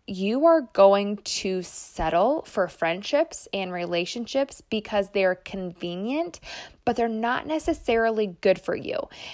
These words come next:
And what I want you to do is maybe take a second and recognize, are you chasing the thing that you are craving? Are you chasing the happiness? Are you chasing approval? Are you chasing friendships? Are you chasing, "Hey,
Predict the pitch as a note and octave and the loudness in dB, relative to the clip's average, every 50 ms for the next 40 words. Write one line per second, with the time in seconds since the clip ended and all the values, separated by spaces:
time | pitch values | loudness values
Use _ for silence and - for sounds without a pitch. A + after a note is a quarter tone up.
0 | - - - A#3 A3 A3 G#3+ G#3+ G3+ - - G#3 G#3+ A3 B3 C4+ C#4 - - A3+ | -6 -2 0 0 2 4 4 4 4 4 2 4 4 4 4 2 0 -2 -4 -4
1 | A3+ G#3+ A3 G#3 G3 - F#3+ F#3+ G#3 A#3+ C4+ - G#3 G#3+ G#3+ G#3 A3 G#3 G3 G3 | -2 -2 -2 -4 -4 -2 -2 0 0 -2 -2 -2 -2 -2 -2 -2 -4 -4 -2 -2
2 | G3 G3 A#3 C#4 D4 - - F4 E4 F#4+ F4+ - - A3+ G#3 - A3+ - - A3 | -2 -2 -2 -2 -2 0 0 0 2 0 0 0 -2 -4 -2 -2 -2 -2 -2 0
3 | G#3 G3 G3 G3 - F#3+ F#3+ F#3 F3 D#3 F#3+ - - - A3 A3 A3 G#3 F#3 F#3+ | 0 0 0 0 -4 -6 -6 -4 -4 -6 -6 -4 2 4 4 4 4 2 -2 -4
4 | G3+ G#3+ A#3+ C#4 D#4 F4 F#4+ F#4 - - - - A#3 A3 A3+ G#3+ - - E3+ C3+ | -4 -2 0 2 2 2 2 0 -2 -6 -4 0 0 0 0 -2 -2 -2 -2 -2
5 | - - - A3 - - - - - - - - - _ _ G#3+ G#3 A#3 A3 - | -4 -6 -10 -12 -14 -14 -20 -20 -20 -20 -20 -20 -20 _ _ 4 4 4 4 4
6 | - - G#3+ G#3 G#3+ A3 A#3+ B3 - - A3 A3 F3+ F3 F#3 F#3+ F#3+ F#3 - - | 2 2 4 4 4 2 0 -2 0 0 0 0 0 -2 -2 0 0 0 2 2
7 | F#3 E3+ - - - - - - G3 F#3+ F#3 E3 D#3+ - - - D#2 G1+ - - | 0 0 -2 -8 -12 -12 -8 -4 2 4 6 6 4 2 -2 -6 -8 -8 -10 -12
8 | G#3+ - - - - - - - - A3 A3+ G#3 G#3 A#3 A#3+ G#3+ - - - A#3+ | -12 -14 -14 -16 -16 -18 -6 2 4 4 4 4 2 -2 -4 -4 -4 -2 -2 -2
9 | A#3+ A#3+ - D4+ D4 D4 B3 B3 G#3+ G3 - - F#3 F3+ - G#3 G3 F#3 F#3 F#3 | -2 0 -2 -4 -2 0 0 0 0 0 -2 -2 -4 -4 -2 -4 -4 -4 -6 -6
10 | - - G3 G3+ G3+ G#3 - - A#3 G#3+ - - B3+ - - G3+ G3+ - - - | -6 -6 -6 -4 -6 -6 -4 -4 -4 -4 -4 -6 -4 -2 -2 -2 -2 -4 -4 -4
11 | A3 F#3+ G3 G3 F#3+ - F#3 G3 G3 G3 - - - A3+ G#3 - A3+ A3 G#3 - | -4 0 2 2 2 2 0 -2 -2 -6 -8 -6 -6 -6 -6 -4 -6 -8 -8 -4
12 | - F#3 F3+ F#3+ F#3 - - F#3 F3+ - - F3 G3 F#3+ F#3+ - - G3+ F#3 G3 | -2 -2 -2 -2 -4 -4 -6 -6 -6 -6 -6 -6 -6 -6 -8 -6 -6 -6 -6 -6
13 | - - F#3 F3+ F3+ - - - - - - - - E4+ D#4+ A#3 A3 | -6 -6 -6 -8 -8 -12 -16 -18 -20 -20 -16 4 6 6 6 6 4